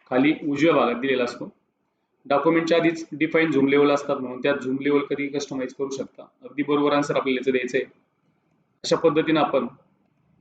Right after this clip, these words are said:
पहिलं नॉलेज चेक कम्प्लीट केलंय. नेक्स्ट दुसऱ्या नॉलेज चेकला आपण टॅप करतोय, तर त्यामध्ये हेल्प टॅबमध्ये कंटेंट दिलेला आहे. तर त्या हेल्प टॅबमध्ये काही सेकंदाचा व्हिडिओ, अ, म्हणजे दोन मिनिटाचा व्हिडिओ आहे, तो पहिले आपण ग्रीन होऊ देऊ आणि त्याच्यानंतर दुसऱ्या नंबरचं नॉलेज चेक त्या ठिकाणी घेऊ. पुढच्या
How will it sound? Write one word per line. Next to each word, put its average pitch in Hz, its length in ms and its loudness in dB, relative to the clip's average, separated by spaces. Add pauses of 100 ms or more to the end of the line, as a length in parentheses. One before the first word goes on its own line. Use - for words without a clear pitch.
(380)
पहिलं 151 220 4
नॉलेज 147 220 2
चेक 143 180 -2
कम्प्लीट 139 340 0
केलंय. 123 260 -2 (420)
नेक्स्ट 143 320 -2 (460)
दुसऱ्या 151 260 2
नॉलेज 147 200 4
चेकला 147 260 0
आपण 143 140 0
टॅप 139 260 -2
करतोय, 113 240 -4 (760)
तर 123 120 -2
त्यामध्ये 156 380 2
हेल्प 139 420 0
टॅबमध्ये 156 380 2
कंटेंट 151 480 0
दिलेला 123 240 2
आहे. 127 100 -4 (480)
तर 139 100 -4
त्या 151 160 4 (120)
हेल्प 131 240 0
टॅबमध्ये 143 480 0
काही - 420 -2
सेकंदाचा 139 500 2
व्हिडिओ, 135 280 0
अ, - 180 -6
म्हणजे 127 260 -6
दोन 147 260 4
मिनिटाचा 165 320 4
व्हिडिओ 135 220 4
आहे, 123 100 0 (140)
तो 139 60 -10
पहिले 151 200 4
आपण 147 160 2
ग्रीन 143 240 2
होऊ 123 120 2
देऊ 131 120 -2
आणि - 360 -8
त्याच्यानंतर 151 400 4
दुसऱ्या 151 300 2
नंबरचं 147 380 0
नॉलेज 131 220 4
चेक 127 240 -2
त्या 139 100 2
ठिकाणी 120 260 0
घेऊ. - 440 -8
पुढच्या - 300 -16